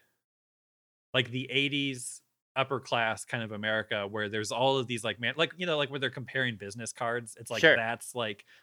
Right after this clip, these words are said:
Speaker 1: that's so loaded and meaningful to the characters. And then you've got this guy, like, you know, going home and cutting up hookers with chainsaws type of thing. It's like that.
Speaker 2: Yeah.
Speaker 1: He's, like, the Patrick Bateman of,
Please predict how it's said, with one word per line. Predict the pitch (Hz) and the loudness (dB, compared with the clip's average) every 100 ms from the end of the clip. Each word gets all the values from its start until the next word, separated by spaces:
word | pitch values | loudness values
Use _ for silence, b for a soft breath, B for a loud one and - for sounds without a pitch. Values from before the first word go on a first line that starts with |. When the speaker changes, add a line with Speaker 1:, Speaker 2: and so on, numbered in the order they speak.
| _ | _
Speaker 1:
that's | - - - | -6 -4 2
so | 156 131 | 4 4
loaded | 110 113 120 120 | 2 0 0 0
and | 104 98 | -2 -6
meaningful | 110 135 131 151 143 | -6 -6 -6 -4 -4
to | 139 | -4
the | 139 | 0
characters. | 151 143 147 | 0 2 -2
And | 123 123 | -2 -2
then | 131 | 0
you've | 117 | 2
got | 127 113 | 2 0
this | 110 | -2
guy, | - 110 104 98 b b b | 0 2 0 -4 b b b
like, | - 107 95 - _ - | 0 0 -2 -12 _ -8
you | 113 | -6
know, | 98 | -2
going | 113 113 | 0 0
home | 107 110 | 0 -4
and | 101 | -6
cutting | 113 104 | -6 -4
up | 98 | -6
hookers | 101 104 95 | -8 -10 -12
with | 98 | -12
chainsaws | - 95 87 87 82 80 | -10 -10 -8 -8 -8 -8
type | - 95 | -10 -12
of | 87 | -14
thing. | 92 85 | -14 -14
It's | 82 | -12
like | - 98 | -12 -4
that. | 117 120 | 0 4
Speaker 2:
Yeah. | 139 | 4
Speaker 1:
He's, | 95 151 | 2 0
like, | 139 127 - | 2 2 0
the | 123 113 | -6 -4
Patrick | - 135 - 127 | 0 0 0 -4
Bateman | - 120 107 107 104 | -4 -4 -6 -10 -10
of, | 101 101 92 | -10 -10 -12